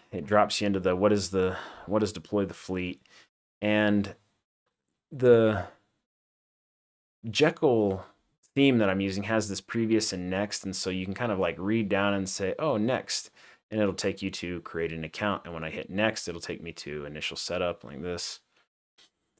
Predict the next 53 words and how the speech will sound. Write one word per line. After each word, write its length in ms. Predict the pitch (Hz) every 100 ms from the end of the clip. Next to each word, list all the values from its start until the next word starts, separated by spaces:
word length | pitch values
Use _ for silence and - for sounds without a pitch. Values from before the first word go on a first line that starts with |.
| -
Uh, 140 | 113
but 140 | 90 127
then 100 | 196
I 60 |
have 200 | 208 170
this 140 | 139 117
terminology, 800 | - 117 113 104 113 117 120 123
which 300 | 117 107 -
I 180 | 110 110
laid 300 | 113 143 165
out, 120 | 135
like, 160 | 110 -
the 200 | - 98
way 120 | 139
I 40 | 160
did 180 | 113 107
this 180 | 104
is 160 | 95 90 -
I, 280 | 92 90 - -
I 200 | 82 85
figured 500 | - - - 117 113
out 180 | 104 98
what 160 | 117
I 100 | 113
wanted 200 | 107 110
my 140 | 98 95
navigation 800 | 98 101 101 87 95 - 104 98
to 160 | -
look 300 | 80 98 -
like. 380 | 110 110 110 - _ - - - _ _
And, 560 | 98 95 95 92 92 - _ _ _ _ _ _
uh, 100 | 87
I 80 | -
threw 200 | - 147
terminology 580 | 143 131 120 123 117 110
in 80 | 107
there 100 | 101
'cause 200 | 101 95
I 80 |
thought 280 | - 143 165
it 80 | 127
might 220 | 127 123
be 100 | 113
helpful, 460 | 107 117 98 - 120
but, 240 | 110 110
like, 560 | 110 107 104 101 - - _ -
as 100 | 123
I'm 140 | 123
looking 240 | 156 156 123
through 180 | - 131
this, 220 | 117 107
it's 160 | 104
like 340 | 110 101 95